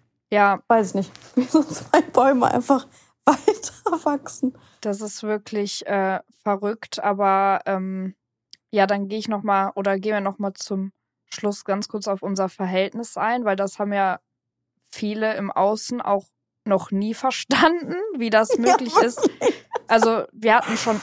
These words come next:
Speaker 1: immer ein unterschiedliches Leben, auch andere, also komplett andere Interessen. So, wir waren schon immer unterschiedlich, wir waren auch nicht auf derselben Schule. Es konnte auch keiner glauben, dass wir uns irgendwie verstehen, aber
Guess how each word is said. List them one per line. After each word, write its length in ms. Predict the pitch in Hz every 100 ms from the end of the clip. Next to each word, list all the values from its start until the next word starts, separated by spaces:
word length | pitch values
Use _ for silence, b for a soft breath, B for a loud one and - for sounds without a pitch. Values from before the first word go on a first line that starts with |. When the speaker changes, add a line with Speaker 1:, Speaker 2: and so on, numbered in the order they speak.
| -
Speaker 1:
immer 240 | 240 233
ein 160 | 196 185
unterschiedliches 880 | - 202 202 - 208 202 196 202 -
Leben, 340 | 196 208 220
auch 260 | - 196 - _
andere, 500 | 214 226 214 208 214 -
also 180 | 196 196
komplett 500 | - 196 - 226 -
andere 360 | - 226 226 220
Interessen. 880 | 226 220 - 226 - 233 233 226 226 _ _ _ _
So, 140 | 208 214
wir 100 | 208
waren 180 | 220 226
schon 140 | -
immer 180 | 233 220
unterschiedlich, 340 | 226 220 226
wir 140 | 208 208
waren 160 | 220
auch 100 | 220
nicht 180 | 214 214
auf 100 | 208
derselben 480 | - 208 202 196 196
Schule. 560 | 190 - 233 240 240 269 b b -
Es 180 | 202
konnte 320 | - 226 233 220
auch 120 | 208
keiner 320 | - 214 208
glauben, 320 | 208 202 214
dass 200 | 208 202
wir 60 | 220
uns 140 | 208
irgendwie 260 | - 202 208
verstehen, 540 | - 190 - - 226
aber 240 | 220 202